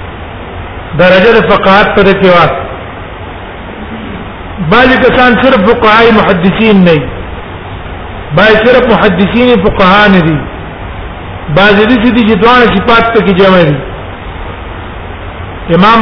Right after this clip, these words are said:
مالک محدث فقیه دواړه دی، امام احمد محدث فقیه دواړه دی، امام بخاری محدث فقیه دواړه دی.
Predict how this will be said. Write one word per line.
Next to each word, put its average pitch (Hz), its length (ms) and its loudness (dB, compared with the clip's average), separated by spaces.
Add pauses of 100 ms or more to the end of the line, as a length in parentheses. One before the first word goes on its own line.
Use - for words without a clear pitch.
مالک 220 260 4 (100)
محدث 190 400 2 (100)
فقیه 220 240 2
دواړه 202 440 4
دی، 170 120 6 (160)
امام 208 240 4 (120)
احمد 208 260 0 (100)
محدث 180 460 0
فقیه 208 240 2
دواړه 196 400 4
دی، 170 120 4 (960)
امام 208 300 4
بخاری 202 400 4 (100)
محدث 185 360 0 (100)
فقیه 214 220 2
دواړه 208 400 4
دی. 170 120 4